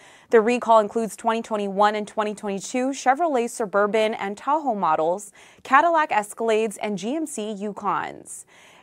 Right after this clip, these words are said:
G M identified a manufacturing issue with a part used to secure the third row seat belts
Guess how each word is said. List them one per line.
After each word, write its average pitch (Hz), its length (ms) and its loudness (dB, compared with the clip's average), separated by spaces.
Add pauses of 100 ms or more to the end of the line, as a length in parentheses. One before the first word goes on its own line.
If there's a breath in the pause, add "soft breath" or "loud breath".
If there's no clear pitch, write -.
G 240 220 0
M 247 220 4
identified 226 500 4
a 202 40 2
manufacturing 202 760 -2
issue 196 340 -6
with 185 200 -2
a - 20 -4
part 247 340 0
used 214 300 -4
to 247 80 -8
secure 196 580 0
the 196 120 -2
third 269 340 -2
row 240 160 2
seat 285 320 -6
belts 156 420 2